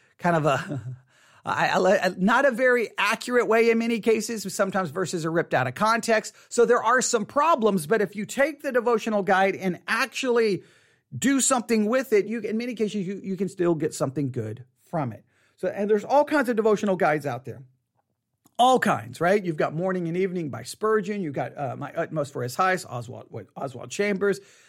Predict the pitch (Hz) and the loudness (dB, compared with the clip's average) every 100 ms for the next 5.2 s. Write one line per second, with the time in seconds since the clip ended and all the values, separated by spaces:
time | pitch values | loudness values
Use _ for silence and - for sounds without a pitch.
0 | - 185 214 208 202 - - 302 277 262 | -4 -2 -2 0 0 0 -4 2 6 8
1 | 220 185 156 180 123 104 107 _ 139 185 | 8 6 2 -2 -4 -10 -16 _ 0 0
2 | - 135 - 123 110 98 - _ - 180 | 0 -8 -8 -10 -14 -16 -20 _ -6 -2
3 | 202 208 147 - _ _ - 285 285 294 | 0 0 0 -8 _ _ -2 0 4 4
4 | 240 151 131 120 - 165 135 123 180 226 | 2 -2 -6 -8 -2 -2 0 0 0 2
5 | - - | 2 0